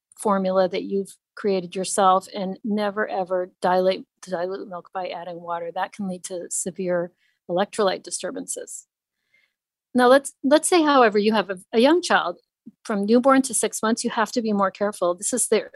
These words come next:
exclusive diet, and, and they need to be given, um, an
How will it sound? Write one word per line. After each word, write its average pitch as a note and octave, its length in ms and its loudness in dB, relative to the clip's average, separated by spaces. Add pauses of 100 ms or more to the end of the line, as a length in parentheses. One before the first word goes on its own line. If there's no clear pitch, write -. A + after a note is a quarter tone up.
exclusive - 680 -2
diet, F#3 440 0
and, G3 400 -4
and G3 200 -4
they G3 120 -2
need G#3 220 -2
to A3+ 100 -6
be G3+ 160 -8
given, F#3 420 -4 (180)
um, F3+ 300 -8
an F#3+ 180 -10